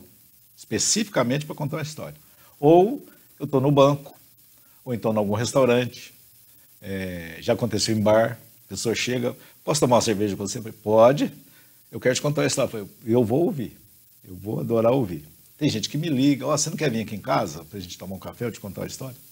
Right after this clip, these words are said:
Deixei. E não param, as histórias não, não, não terminam nunca. Eu te falei que eu tinha,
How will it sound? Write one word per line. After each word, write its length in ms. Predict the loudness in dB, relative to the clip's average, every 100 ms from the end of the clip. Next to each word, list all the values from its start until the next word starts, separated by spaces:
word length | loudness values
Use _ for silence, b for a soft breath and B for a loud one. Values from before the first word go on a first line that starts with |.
| -18
Deixei. 340 | -14 -14 -14 -20 _ _ B B B B 0
E 140 | 4
não 480 | 4 6 4 2 -2 -16 _
param, 320 | -6 -4 -6
as 120 | -12 -14
histórias 420 | -10 -6 -6 -6
não, 300 | -8 -8 -12 -6
não, 260 | -4 -4 -6 -8
não 160 | -6 -4
terminam 460 | -2 0 0 -2
nunca. 320 | -4 -10 -18 -20 -20 -20 B B B B B B -4
Eu 80 | -2
te 100 | 2
falei 220 | 4 4
que 80 | 2
eu 60 |
tinha, 580 | 0 0 0 -2 -4 -10